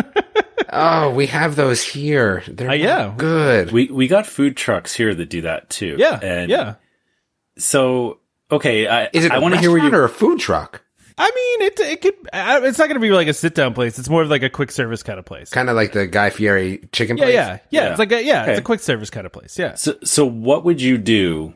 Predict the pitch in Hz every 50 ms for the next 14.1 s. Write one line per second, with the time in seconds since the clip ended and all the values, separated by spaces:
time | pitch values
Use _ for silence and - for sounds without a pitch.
0 | _ - 95 95 92 - - 98 104 104 101 92 - - - 101 92 90 85 80
1 | - 87 87 - - 87 - - 110 110 107 101 80 - - 120 107 123 127 113
2 | 98 - 110 123 139 147 143 151 151 143 - - 117 110 104 - 98 95 - -
3 | 101 98 101 101 101 92 - - - - 87 82 87 98 104 98 - 110 110 110
4 | 110 - - 120 123 117 104 95 95 104 117 113 107 107 87 90 98 95 90 90
5 | 85 82 80 80 82 82 82 - 82 82 80 80 80 78 69 67 65 65 - -
6 | 78 69 67 - - 50 50 - - _ _ _ _ _ _ _ _ - 135 151
7 | 151 151 151 151 156 156 147 175 151 131 156 156 156 147 143 147 180 185 147 135
8 | 127 104 117 110 98 107 104 98 104 110 - 127 113 110 110 131 127 131 135 131
9 | 127 131 127 131 139 139 127 120 127 127 127 127 123 - - 131 127 123 120 117
10 | 117 110 104 - - 123 110 107 104 104 107 110 107 107 107 110 107 107 - -
11 | 101 - - 107 101 98 104 135 156 147 120 107 107 98 107 101 95 85 110 107
12 | 101 95 92 95 117 120 113 101 101 110 - - 135 120 113 104 107 117 120 120
13 | 120 117 113 110 113 120 120 117 117 110 107 110 110 110 104 - 120 110 107 104
14 | 107